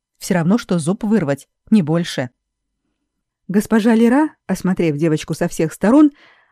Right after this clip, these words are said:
объявила, что она прекрасно сложена, и добавила своим двусмысленным тоном, что из неё выйдет презамечательная женщина. Но так как ей казалось, что головка у малютки чересчур вытянута,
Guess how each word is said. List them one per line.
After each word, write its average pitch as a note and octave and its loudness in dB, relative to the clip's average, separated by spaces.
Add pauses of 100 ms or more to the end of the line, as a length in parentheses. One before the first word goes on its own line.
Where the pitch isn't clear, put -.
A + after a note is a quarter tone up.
объявила, A3+ 0
что - -2
она A#3 4
прекрасно A#3 0
сложена, A#3+ 0 (400)
и G#3+ -2
добавила D#3+ 2
своим D#3+ -2
двусмысленным D#3 -2
тоном, G#3+ 2 (300)
что - -8
из D#3 0
неё E3 2
выйдет D#3 -2
презамечательная E3 0
женщина. C#3 -8 (460)
Но D#4+ -2
так C4 -2
как A#3 -2
ей G#3 0
казалось, F#3 -2
что - -8
головка E3 -2
у D#3+ -2
малютки E3 -2
чересчур D#3 -4
вытянута, B3 2